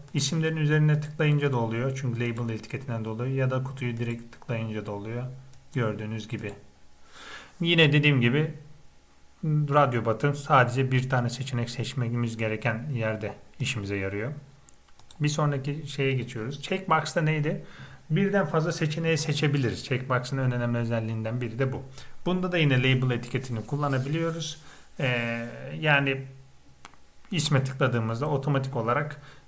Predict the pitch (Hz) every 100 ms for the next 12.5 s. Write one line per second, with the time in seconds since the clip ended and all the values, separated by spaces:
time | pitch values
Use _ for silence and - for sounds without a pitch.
0 | - 208 156 - 135 123 120 - 139 131
1 | 139 139 - - - - - - - -
2 | - - - - 151 135 131 127 127 151
3 | 175 185 147 135 135 - - - - -
4 | 160 151 - - 165 151 156 151 151 -
5 | - 185 - - - - - 147 135 135
6 | 139 131 127 127 - 131 - 143 135 143
7 | - - - - - - - 139 120 117
8 | 117 117 123 127 147 151 143 135 - 170
9 | 175 156 147 139 147 151 143 135 156 147
10 | - 151 139 147 151 - - - - 160
11 | 147 156 143 135 - 151 151 151 151 165
12 | 147 139 - 147 143